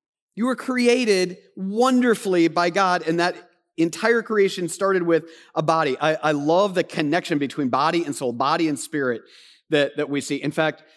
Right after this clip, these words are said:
so there's a lot of people in the sciences in this area and a lot of people in the medical community, even in this room right now.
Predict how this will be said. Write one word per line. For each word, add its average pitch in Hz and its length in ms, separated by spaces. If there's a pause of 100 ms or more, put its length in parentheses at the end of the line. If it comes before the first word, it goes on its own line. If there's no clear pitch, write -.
(100)
so 151 280
there's 233 200
a 208 60
lot 139 320
of 135 100
people 139 280
in 123 80
the 123 80
sciences 139 920
in 139 160
this 135 340
area 139 320
and 120 80
a 123 40
lot 131 140
of - 80
people 143 220
in 113 80
the 101 60
medical 139 480
community, 151 640
even 143 140
in 127 60
this 113 180
room 135 300
right 147 160
now. 143 320